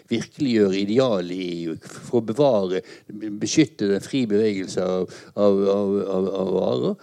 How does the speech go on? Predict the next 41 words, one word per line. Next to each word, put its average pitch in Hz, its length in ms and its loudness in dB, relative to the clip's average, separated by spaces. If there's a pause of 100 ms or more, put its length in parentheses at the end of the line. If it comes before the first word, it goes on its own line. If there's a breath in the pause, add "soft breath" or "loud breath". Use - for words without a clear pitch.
(340 loud breath)
Og 147 80 4
vi 160 160 10
har, 156 240 6
eh, 151 240 4 (220 loud breath)
og, 147 100 -2
og, 143 300 0
og 139 100 0
her 170 160 0
er, 147 240 2
og, 139 160 0
og 131 400 -2
massevis 151 400 0
av 110 80 -4
slike 120 240 0
eksempler. 104 400 -6 (380 soft breath)
Så - 80 -2
det 156 100 0
spørsmålet 151 480 2
er 170 120 4
egentlig 120 220 -2
bare 131 220 4
om 113 120 -2
vi 131 180 0
nå 139 160 4
er 120 320 0
i 110 160 -6
en 104 80 -6
situasjon 104 640 -4 (340 soft breath)
hvor 110 160 2
domstolene 95 640 2
her, 95 240 0 (320 soft breath)
eh, 92 340 -2 (540)
vil 90 240 -2 (960)
ønske - 320 -4
å 190 100 -2
tre 98 220 -2
inn 87 80 -6
i 82 80 -8
en 80 100 -10
sånn 87 160 -8
rolle. 92 380 -8